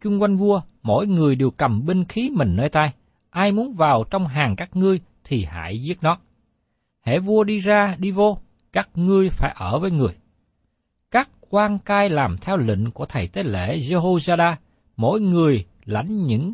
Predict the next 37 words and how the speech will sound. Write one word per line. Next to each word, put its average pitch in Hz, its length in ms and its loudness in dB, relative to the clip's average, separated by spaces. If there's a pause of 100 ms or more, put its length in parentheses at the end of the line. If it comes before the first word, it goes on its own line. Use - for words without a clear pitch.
(100)
kẻ - 240 -2
thủ 120 200 -6
hạ 107 240 -4
mình, 131 180 2 (600)
hoặc 127 280 -2
người 151 400 2
đến 160 220 -6
phiên 202 280 -6
ngày 127 200 -2
Sa-bát, 175 460 -6 (460)
hoặc 139 240 0 (120)
người 143 360 2
mãn 107 340 -4
phiên 202 380 -2
trong 190 180 -4
ngày 101 200 -4
Sa-bát 156 600 -6
mà 110 240 -4 (100)
đi 160 180 -2
đến 190 320 -4
thầy 90 240 -8
tế 175 140 -8
lễ 110 240 -2
Jehoiada. 147 840 0 (760)
Thầy 147 120 0
tế 240 140 -2
lễ 135 240 2
phát 220 360 -4
cho 208 160 -6
các - 120 -14 (100)
quan 190 280 -2
cai 185 340 0
những 135 300 -2
giáo 190 380 0 (400)
và 120 120 -2
những 101 300 -2
khiên 185 320 0